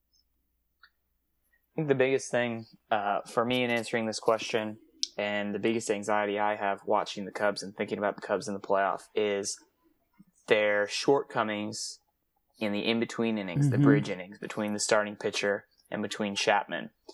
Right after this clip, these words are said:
Speaker 1: So the Cubs absolutely need Pedro Strop back, and they need an effective Strop. Now, he had a setback, uh, in his rehab from tearing that
Speaker 2: Mm-hmm.
Speaker 1: meniscus in his knee, pulled his groin. Now they're saying we may see him just at the very end of September. That makes me nervous.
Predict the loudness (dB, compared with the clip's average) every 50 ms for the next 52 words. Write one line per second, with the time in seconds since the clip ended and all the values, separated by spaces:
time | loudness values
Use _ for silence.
0 | -20 -20 -20 _ _ -2 2 4 4 4 4 2 0 0 -2 -4 -6 0 2 4
1 | 4 4 2 0 -2 0 2 2 2 2 -2 -6 -6 -4 -2 0 2 2 2 2
2 | 0 -2 -4 -2 0 -2 -2 -2 0 0 0 2 2 0 -2 -2 -2 -2 2 2
3 | 4 4 2 0 0 0 0 0 -2 -4 -6 -6 -4 -4 -4 -4 -4 -4 -4 -4
4 | -6 -8 -10 -12 -14 -2 2 2 2 2 0 -6 -6 -4 -6 -4 -4 -4 -4 -4
5 | -4 -6 -6 -4 0 2 2 2 0 -2 0 2 2 2 2 0 -2 -2 -2 -2
6 | -4 -10 -18 _ _ _ _ _ _ _ _ -4 -2 0 0 2 0 -2 -2 -4
7 | -6 -6 -8 -4 -2 0 0 0 0 0 0 0 0 -2 -4 -6 -6 -4 -2 -2
8 | -2 -2 -4 -8 -10 -8 -2 0 2 2 2 2 2 0 2 0 0 0 -2 -2
9 | -4 -4 -4 -4 -6 -8 -8 -6 -2 -2 0 0 0 -2 -2 -4 -2 -2 -2 -2
10 | -2 -6 -8 -2 0 2 2 2 2 0 -2 -4 -2 0 2 4 4 4 2 0
11 | -2 -2 -4 -6 -4 -4 -2 -2 -4 -2 -2 -2 -2 -4 -6 -6 -6 -6 -6 -6
12 | -6 -8 -4 -4 -4 -2 -2 -4 -4 -2 -4 -4 -4 -4 -4 -2 -2 -2 -2 -2
13 | -4 -4 -4 -6 -6 -6 -8 -6 -2 0 0 2 2 0 -2 -4 -4 -4 -4 -2
14 | -2 -2 -2 -2 -4 -6 -8